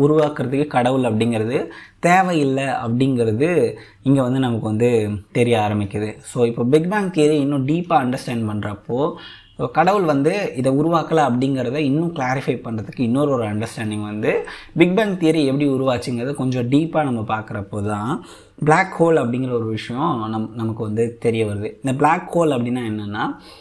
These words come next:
இப்போ ஒரு எக்ஸாம்பிளுக்கு உங்க கையில ஒரு ஃபுட்பால் இருக்கு. So அந்த ஃபுட்பால் வந்து என்ன ஆகுதுன்னா, ஒரு கிரிக்கெட் பால் சைஸுக்கு ஆகுது. அந்த எப்படி அது ஆகுதுன்னா, அந்த ஃபுட்பால் உள்ள இருக்கக்கூடிய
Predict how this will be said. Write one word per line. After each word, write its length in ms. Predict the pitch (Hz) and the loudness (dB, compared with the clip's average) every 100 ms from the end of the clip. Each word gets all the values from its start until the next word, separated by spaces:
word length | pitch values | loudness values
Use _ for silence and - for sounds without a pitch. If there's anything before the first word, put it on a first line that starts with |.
| - _ | -20 _
இப்போ 220 | - 147 | -2 2
ஒரு 120 | 139 131 | 2 2
எக்ஸாம்பிளுக்கு 600 | 131 170 165 135 123 175 | 2 0 2 0 0 0
உங்க 220 | 165 131 | 0 0
கையில 560 | 120 123 135 131 160 339 - - | -2 -2 0 0 -2 -4 -10 -8
ஒரு 200 | 143 139 - | 2 2 2
ஃபுட்பால் 380 | 156 170 175 139 | 0 4 4 4
இருக்கு. 580 | - - 120 160 294 - | 0 -2 -4 -4 -6 -8
So 160 | - | -4
அந்த 180 | 135 139 165 | -2 0 0
ஃபுட்பால் 340 | 170 190 185 | 2 4 4
வந்து 260 | 143 143 147 | 2 2 2
என்ன 340 | 127 139 135 | 0 -2 -2
ஆகுதுன்னா, 340 | 117 113 147 | -2 -2 -2
ஒரு 140 | 185 127 | -2 -2
கிரிக்கெட் 440 | 143 147 170 147 | -2 -2 0 0
பால் 200 | 127 123 123 | 0 -2 -4
சைஸுக்கு 340 | 117 117 117 | -4 -4 -6
ஆகுது. 440 | 113 104 104 104 117 - - - | -6 -6 -6 -4 -6 -10 -20 -8
அந்த 240 | 143 135 - | -4 -4 2
எப்படி 380 | 143 170 185 208 | 4 4 4 2
அது 160 | 156 | 2
ஆகுதுன்னா, 400 | 135 139 143 117 | 2 2 0 -2
அந்த 220 | 123 202 - | -4 -4 -2
ஃபுட்பால் 340 | 151 151 165 156 | 0 2 2 2
உள்ள 260 | 135 147 | 2 2
இருக்கக்கூடிய 880 | 139 123 131 123 123 107 107 123 165 | 0 -2 -4 -4 -4 -2 -2 -2 -4